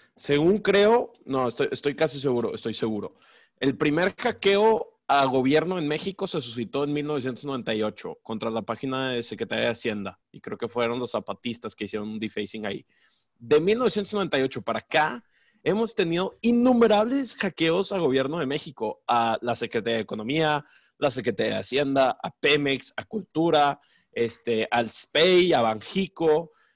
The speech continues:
Y, pues, vaya, ahorita hace dos, tres días tuvimos el hackeo famoso de Anonymous a la conapred. O sea,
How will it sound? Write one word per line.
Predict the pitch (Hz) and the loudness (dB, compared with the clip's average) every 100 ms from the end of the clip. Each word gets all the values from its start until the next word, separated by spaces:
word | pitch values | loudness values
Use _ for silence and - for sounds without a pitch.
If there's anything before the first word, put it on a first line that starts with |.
| _ | _
Y, | - 147 143 139 139 131 | 0 4 6 6 4 2
pues, | 107 123 | -2 -2
vaya, | 156 208 156 | 2 2 4
ahorita | 120 127 131 160 | 4 2 2 0
hace | 147 160 | 0 0
dos, | 147 147 | -2 -2
tres | 151 139 | -4 -2
días | 143 147 | 0 -2
tuvimos | 147 139 135 147 139 | -2 -4 -2 -2 -2
el | 127 | -2
hackeo | 127 117 127 131 139 135 | -2 -4 -2 0 2 0
famoso | 120 123 123 120 139 | 0 -4 -4 -4 -4
de | 131 120 | -2 -2
Anonymous | 117 120 135 135 127 | -2 -4 -4 -4 -4
a | |
la | 113 107 | -6 -8
conapred. | 117 113 104 113 - | -10 -10 -6 -6 -6
O | - _ _ _ _ | -10 _ _ _ _
sea, | 156 143 135 | 0 2 0